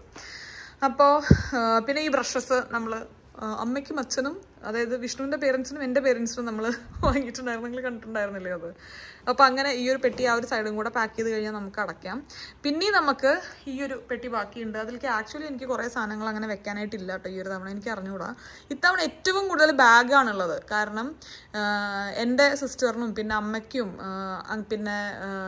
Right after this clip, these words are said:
എൻ്റെ ഫാമിലിയിൽ എൻ്റെ ഒരു, ആ, close കസിൻ്റെ കല്യാണം കഴിഞ്ഞിട്ടുണ്ടായിരുന്നു. അപ്പോൾ അവരുടെ വൈഫിന് എല്ലാവർക്കും ഞാൻ ബാഗാണ് വാങ്ങിയിട്ടുള്ളത്. പിന്നെ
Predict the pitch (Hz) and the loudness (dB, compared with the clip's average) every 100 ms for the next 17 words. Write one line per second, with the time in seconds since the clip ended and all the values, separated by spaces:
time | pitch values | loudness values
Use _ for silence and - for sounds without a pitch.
0 | 190 208 226 240 208 214 214 214 208 214 | -6 -6 -2 -2 -2 -4 -6 -4 -6 -4
1 | 220 - - - - - 202 202 196 196 | -6 -8 -14 -20 -20 -10 -4 -4 -2 8
2 | 254 277 - 254 254 254 254 220 226 240 | 10 10 6 2 4 4 4 4 2 0
3 | 226 208 240 214 214 247 220 - 240 240 | -4 -2 0 2 2 2 0 0 2 0
4 | 254 269 247 247 262 240 240 269 285 269 | 0 0 0 -2 -4 -4 -2 2 4 4
5 | 277 262 254 226 208 226 247 233 214 202 | 0 -6 0 4 4 4 0 -2 -4 -6
6 | 208 202 202 247 | -10 -10 -4 0